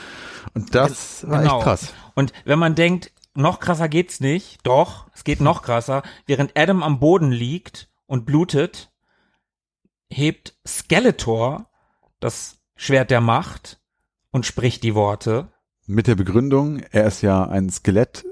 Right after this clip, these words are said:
Speaker 1: und niemand will ihn zum Mann.
Speaker 2: Ja.
Speaker 1: Deswegen ruft er sich zum Gott aus.
Speaker 2: Ja, <laughs> das ist voll geil.
Speaker 1: Das erinnert mich an den Film
Speaker 2: Ja,
Speaker 1: wiederum.
Speaker 2: ja, ja, mich auch.
Speaker 1: Und ich hab aufgeschrieben, Adam stirbt blutig und unerwartet. Was für ein Twist, Ausrufezeichen, Skeletor gleich Gott.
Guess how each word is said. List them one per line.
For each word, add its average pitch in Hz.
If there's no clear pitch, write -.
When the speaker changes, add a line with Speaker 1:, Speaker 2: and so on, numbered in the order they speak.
Speaker 1:
und 107
niemand 110
will 110
ihn 113
zum 101
Mann. 131
Speaker 2:
Ja. 120
Speaker 1:
Deswegen 113
ruft 113
er 101
sich 107
zum 110
Gott -
aus. -
Speaker 2:
Ja, 156
<laughs> -
das 160
ist 151
voll 127
geil. -
Speaker 1:
Das 98
erinnert 120
mich 123
an 110
den 104
Film 156
Speaker 2:
Ja, 185
Speaker 1:
wiederum. 147
Speaker 2:
ja, 139
ja, 104
mich 131
auch. 107
Speaker 1:
Und 101
ich -
hab -
aufgeschrieben, 127
Adam 151
stirbt -
blutig 170
und 120
unerwartet. 127
Was 123
für 135
ein 113
Twist, -
Ausrufezeichen, 113
Skeletor 110
gleich 98
Gott. -